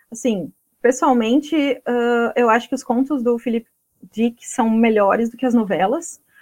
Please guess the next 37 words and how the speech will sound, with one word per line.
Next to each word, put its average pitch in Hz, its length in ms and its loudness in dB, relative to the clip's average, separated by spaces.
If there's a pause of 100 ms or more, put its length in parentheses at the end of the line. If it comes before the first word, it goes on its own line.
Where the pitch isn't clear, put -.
(260)
Blade 226 440 4
Runner, 226 320 4
por 226 100 4
exemplo, 233 380 0
é - 20 6
muito 262 560 8
melhor 202 460 0
do 208 60 -10
que - 120 -16
o 185 40 -10
livro, 202 360 -10
muito 233 420 2
melhor 180 440 -4
do 185 120 -10
que 165 400 -18
Ovelhas 180 520 -8
Sonham 180 320 -6
com 190 240 -10
a, 165 80 -8
a, 175 400 -4 (600)
com 170 480 -16 (680)
não 180 80 -2
sei 190 160 4
o 185 40 4
que 190 120 0
elétricos, 180 580 2
não 170 80 -8
me 170 80 -6
lembro, 175 220 -4
<laughs> - 280 -6
não - 140 -8
me 226 80 2
lembro 254 180 6
nem 269 120 6
o 330 60 2
título, 214 440 4
né? - 120 -8